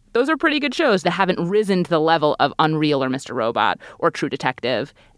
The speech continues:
So then you, you know, then you're sort of all alone. You feel alone in your watching then.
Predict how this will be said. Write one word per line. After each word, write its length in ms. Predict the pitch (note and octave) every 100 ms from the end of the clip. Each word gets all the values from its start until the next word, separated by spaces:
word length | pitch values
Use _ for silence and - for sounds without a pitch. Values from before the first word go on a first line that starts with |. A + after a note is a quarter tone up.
| _
So 180 | - E3
then 200 | E3+ E3+
you, 160 | F3 E3
you 80 | F#3
know, 140 | D3
then 160 | D3 D#3
you're 80 | D#3
sort 160 | D3+
of 60 | D3
all 200 | C3 C#3
alone. 280 | C#3 F#2 G2
You 60 |
feel 200 | - G3+
alone 320 | D#3+ D3+ C#3+
in 100 | -
your 200 | F#2 F2
watching 440 | - C3 F#2 - G#2
then. 300 | C#2+ C2